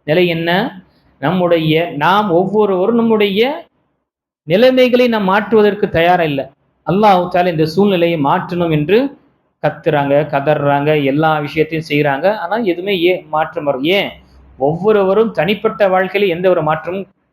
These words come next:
கொண்டு வருவது கிடையாது. வீட்டுல தொழுகின்றார்களா? பெண்கள் தொழுகின்றார்களா? குழந்தைகள் தொழுகின்றார்களா? பேணுகின்றார்களா?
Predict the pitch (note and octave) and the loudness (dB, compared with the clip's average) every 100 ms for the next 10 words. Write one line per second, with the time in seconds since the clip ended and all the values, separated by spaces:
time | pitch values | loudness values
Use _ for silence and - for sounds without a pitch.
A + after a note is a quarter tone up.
0 | _ - G3+ A3+ A3 F#3+ G3+ A3 - E3 | _ -8 -4 0 2 2 2 0 -2 0
1 | G#3 D#3 - - _ _ _ _ _ _ | 0 0 -4 -14 _ _ _ _ _ _
2 | _ _ _ _ _ _ _ D3 D#3 D3 | _ _ _ _ _ _ _ -4 -2 0
3 | C#3 C#3 C#3+ C#3+ C3 C3+ B2+ B2 A#2 A#2+ | 0 2 2 2 2 0 2 0 0 0
4 | D3+ G3 F#3 - _ _ - D#3 D3+ D3 | 0 0 -4 -14 _ _ -4 -2 0 0
5 | D3 D3 C#3 C3+ B2+ B2+ C#3+ F#3 F3+ D#3+ | 2 0 0 0 0 2 2 0 0 0
6 | D#3+ D3 C#3 C#3+ C#3+ C#3 C3 C3 B2 C#3 | 0 0 -2 0 -2 0 -2 -2 0 0
7 | F3 - E3+ E3+ D#3 D3 C#3 C3+ C3 D3+ | 0 0 -2 0 -2 -2 0 0 0 0